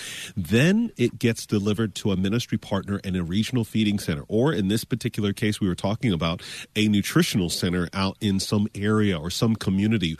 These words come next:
where teams, tens and, and sometimes hundreds of children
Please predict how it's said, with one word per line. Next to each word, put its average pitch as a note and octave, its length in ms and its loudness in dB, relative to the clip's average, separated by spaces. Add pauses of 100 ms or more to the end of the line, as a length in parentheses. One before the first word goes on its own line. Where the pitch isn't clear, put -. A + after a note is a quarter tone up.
(160)
where G2 200 2
teams, G#2+ 560 0
tens A2 540 -2
and, E2 200 -4
and E2+ 160 -4
sometimes C#3 400 -2
hundreds D#3 540 0
of D#2+ 100 -10
children G2+ 420 0